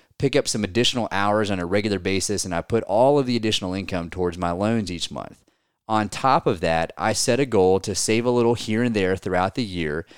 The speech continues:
as my income fluctuates with call shifts and my teaching schedule, and make an extra lump sum payment at the end of each year until my loans are paid off.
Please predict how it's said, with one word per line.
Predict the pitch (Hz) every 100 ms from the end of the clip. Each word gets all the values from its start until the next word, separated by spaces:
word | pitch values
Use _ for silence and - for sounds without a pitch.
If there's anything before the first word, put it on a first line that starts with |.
| - - _
as | 104 113
my | 131 127
income | 135 139 127
fluctuates | - 110 - 113 104 107 -
with | -
call | - 101 98
shifts | 98 - 104 98 -
and | 98
my | 90
teaching | - 107 95 87
schedule, | - 80 78 76 - _ _ _ _
and | - 113 110 -
make | 117 123 143
an | 127 -
extra | 120 - 123
lump | 95 104 139
sum | - 143 131
payment | 107 98 92 -
at | -
the | 87
end | 110 123 135
of | 107
each | 104 -
year | 85 80 78 78 _ _ _
until | 107 101 131
my | 120 113
loans | 98 92 90
are | 82
paid | - 87
off. | 78 69 - -